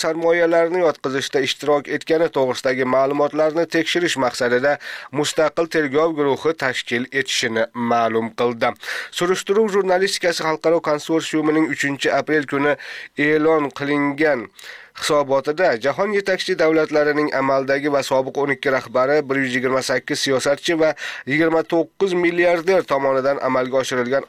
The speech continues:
ofshorlar haqida ma'lumot berilgan. Fosh bo'lganlar orasida Rossiya, Qozog'iston, Ozarbayjon va Ukraina prezidentlari,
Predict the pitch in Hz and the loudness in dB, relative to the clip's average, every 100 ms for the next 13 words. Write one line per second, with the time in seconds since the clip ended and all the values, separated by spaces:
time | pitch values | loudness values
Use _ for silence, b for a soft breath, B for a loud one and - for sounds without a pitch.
0 | 131 - 139 123 127 113 123 131 139 135 | -4 -2 -2 0 -2 -2 -6 -2 0 2
1 | 139 143 160 156 123 107 117 117 123 117 | 2 2 2 2 0 -2 -2 0 0 -2
2 | - B B B - 170 175 156 165 160 | -4 B B B 0 0 0 0 0 2
3 | 151 151 139 139 139 127 135 135 127 113 | 2 2 2 2 0 -2 -2 0 0 -2
4 | 127 143 - 135 123 117 - - 135 135 | -2 0 0 0 0 0 -2 0 0 2
5 | 135 135 120 120 120 139 131 131 131 139 | 0 0 0 0 0 0 0 0 0 -2
6 | 147 147 151 160 156 156 147 160 151 165 | 0 2 2 0 2 0 0 -2 0 0
7 | 143 | 2